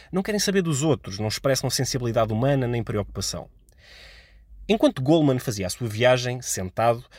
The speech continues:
percebeu que o motorista ia conversando com todos aqueles que viajavam com ele.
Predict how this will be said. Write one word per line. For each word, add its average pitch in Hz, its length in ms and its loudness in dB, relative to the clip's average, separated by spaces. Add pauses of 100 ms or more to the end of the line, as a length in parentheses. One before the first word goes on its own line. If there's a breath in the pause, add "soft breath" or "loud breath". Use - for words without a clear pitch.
(140)
percebeu 190 300 -2
que - 100 -4
o 175 40 4
motorista 165 500 -2
ia 156 180 2
conversando 151 880 0 (200)
com 127 160 -2
todos 160 380 -4
aqueles 139 340 -2
que - 120 -12
viajavam 120 440 2
com 98 200 -2
ele. 82 200 -8